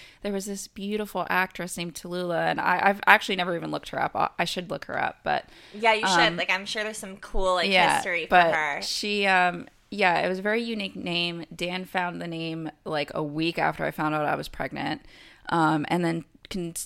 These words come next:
Speaker 1: decided to tell everybody that that's what we were naming her, even though we didn't even know that she was a girl yet.
Speaker 2: <laughs>
Speaker 1: Um, and I, there was no fighting him out of it, and it's kinda one of those,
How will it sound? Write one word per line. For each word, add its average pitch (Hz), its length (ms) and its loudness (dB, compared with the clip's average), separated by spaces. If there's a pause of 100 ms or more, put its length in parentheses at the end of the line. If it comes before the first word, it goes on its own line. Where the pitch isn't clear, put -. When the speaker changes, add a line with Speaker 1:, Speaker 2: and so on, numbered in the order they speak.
(220)
Speaker 1:
decided 185 540 2
to 196 80 -8
tell 196 280 -2
everybody 180 440 0
that 175 140 -6
that's 175 200 -2
what - 120 -2
we 170 100 -4
were 165 160 -2
naming 170 340 -2
her, 156 240 -2
even 175 200 -6
though 160 80 -6
we 160 80 -6
didn't 165 260 -4
even 160 160 -6
know 156 140 -2
that 151 120 -2
she - 120 -10
was 151 100 -8
a 143 40 -8
girl 151 320 0
yet. 185 360 0 (180)
Speaker 2:
<laughs> 233 140 -6 (300)
Speaker 1:
Um, 165 540 6 (180)
and 170 600 0 (540)
I, 190 160 8
there 196 160 2
was 190 160 2
no 196 280 6
fighting 180 520 4
him 180 420 -2
out 165 200 4
of 196 160 2
it, 233 260 2
and 185 80 -2
it's 175 180 -6
kinda 233 360 -2
one 214 100 -4
of 208 80 -2
those, 185 520 0